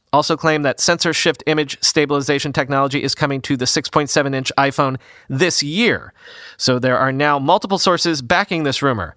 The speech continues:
The report claimed the technology would also be available on a high-end model of two six point one inch iPhones that are rumored for twenty twenty, but as mentioned above,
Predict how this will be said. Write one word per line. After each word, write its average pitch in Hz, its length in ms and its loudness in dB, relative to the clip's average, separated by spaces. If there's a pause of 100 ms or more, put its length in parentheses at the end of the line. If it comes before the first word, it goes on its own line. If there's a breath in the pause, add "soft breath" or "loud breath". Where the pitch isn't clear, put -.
(480 loud breath)
The 135 80 0
report 220 360 2
claimed 196 360 0
the 165 140 2
technology 170 600 2
would 151 120 2
also 180 240 2
be 175 120 0
available 147 420 2
on 135 320 0
a 131 140 0
high-end 156 720 0
model 143 340 4
of 123 240 -2
two 139 320 0
six - 300 0
point 123 240 -2
one 170 200 2
inch 208 140 -2
iPhones 180 540 0
that 151 120 4
are 156 80 2
rumored 143 300 0
for 127 140 -2
twenty 123 260 -2
twenty, 175 240 0
but 135 240 0
as 151 220 2
mentioned 156 320 0
above, 151 440 2